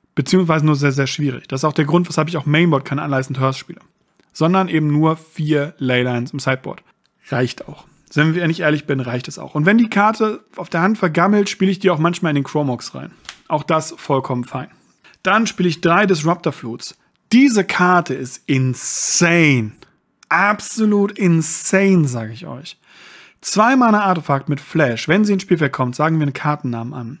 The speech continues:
Aktivierte Fähigkeiten dieser Karte, die keine Mana Abilities sind, können nicht mehr aktiviert werden. Und Karten mit dem Namen kosten drei Mana mehr.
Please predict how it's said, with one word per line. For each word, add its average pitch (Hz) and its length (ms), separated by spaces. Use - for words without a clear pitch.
Aktivierte 185 420
Fähigkeiten 147 540
dieser 123 180
Karte, 123 360
die 127 100
keine 139 240
Mana 143 220
Abilities 139 360
sind, 156 200
können 156 160
nicht 160 160
mehr 165 100
aktiviert 170 300
werden. 180 220
Und 226 260
Karten 196 440
mit 143 120
dem 139 100
Namen 160 220
kosten 156 300
drei 185 320
Mana 208 300
mehr. 185 280